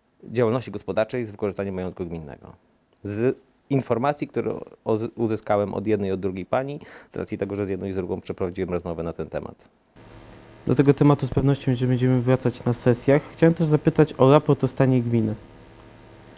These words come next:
Speaker 2: Radni potrzebują dużej ilości informacji szczegółowych, czy nie? Bo wiem, że niektórzy radni nie do końca chcieli mieć szczegółowe informacje o tym, co się dzieje w gminie.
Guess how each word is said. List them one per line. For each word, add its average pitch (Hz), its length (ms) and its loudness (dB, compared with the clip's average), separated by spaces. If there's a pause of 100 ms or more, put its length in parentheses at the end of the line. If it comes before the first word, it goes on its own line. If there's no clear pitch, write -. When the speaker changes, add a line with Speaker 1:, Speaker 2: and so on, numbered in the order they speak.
(340)
Speaker 2:
Radni 139 300 8
potrzebują 143 680 6
dużej 156 320 4
ilości 156 360 2
informacji 156 480 4
szczegółowych, 165 580 4
czy - 180 0
nie? 120 200 6
Bo 123 140 4
wiem, 147 140 6
że 151 120 2
niektórzy 151 400 6
radni 151 300 6
nie 143 100 0
do 139 100 6
końca 151 300 4
chcieli 135 300 4
mieć 131 180 4
szczegółowe 127 480 4
informacje 127 600 4
o 110 40 0
tym, 113 140 -4
co 113 120 -2
się 113 160 0
dzieje 110 180 2
w 110 140 -4
gminie. 104 220 -2